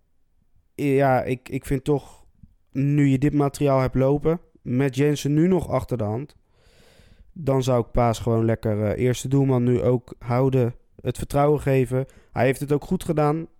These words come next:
dus ja, laat hem lekker staan. Laat hem minuten gaan maken. Laat hem zichzelf, eh,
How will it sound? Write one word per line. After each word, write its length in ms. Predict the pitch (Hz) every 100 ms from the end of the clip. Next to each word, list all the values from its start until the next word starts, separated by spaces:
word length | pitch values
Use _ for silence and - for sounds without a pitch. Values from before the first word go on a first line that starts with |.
| _
dus 460 | 131 131 131 - _ _ _ - -
ja, 280 | - 151
laat 220 | 139 151 -
hem 100 | 160
lekker 200 | 147 143
staan. 380 | 151 143 151 - - - _
Laat 280 | 127 147 156
hem 100 | 147
minuten 340 | 143 147 143
gaan 160 | 139 131
maken. 460 | 131 127 - 135 - _ _ _ _ _ _ -
Laat 280 | 139 143 143
hem 100 | 139
zichzelf, 600 | 135 - 147 135 - 139
eh, 540 | 135 131 131 127